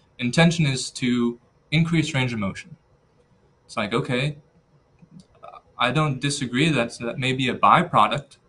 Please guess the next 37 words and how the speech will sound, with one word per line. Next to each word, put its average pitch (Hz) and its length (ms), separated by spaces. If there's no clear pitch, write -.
of 107 360
that 110 260
H 113 220
P 117 100
L 107 100
A 104 100
spinal 104 340
manipulation, 104 680
but 98 220
where 104 200
I 135 120
come 135 220
in 110 80
as 101 140
a 101 40
chiropractor 120 520
is 98 80
like, 95 180
hey, 120 120
my 131 480
intention 113 800
or 117 80
my 110 200
attention 147 600
is 120 280
to 120 120
clear 151 260
the 139 120
interference 139 680
that 113 340
is - 140
putting 131 340
pressure 143 400
on 147 100
the 127 60
nerve, 101 400
that's - 380